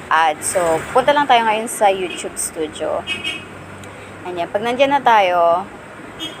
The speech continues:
ah, punta lang tayo dun sa may yellow dollar sign. Kasi may mga video tayo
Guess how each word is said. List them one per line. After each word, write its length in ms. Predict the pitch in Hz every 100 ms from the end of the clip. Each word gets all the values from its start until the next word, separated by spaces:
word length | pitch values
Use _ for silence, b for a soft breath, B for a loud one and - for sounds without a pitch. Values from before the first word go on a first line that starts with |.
| -
ah, 120 | 175
punta 160 | 226 233
lang 160 | 269 269
tayo 160 | 254 240
dun 100 | 220
sa 160 | 220 233
may 240 | 202 196
yellow 380 | 208 233 247 254
dollar 420 | 220 196 190 190
sign. 400 | 190 - 165 156
Kasi 240 | 175 226 294
may 160 | 277
mga 200 | 277 277 254
video 260 | 233 214 220
tayo 240 | 220 208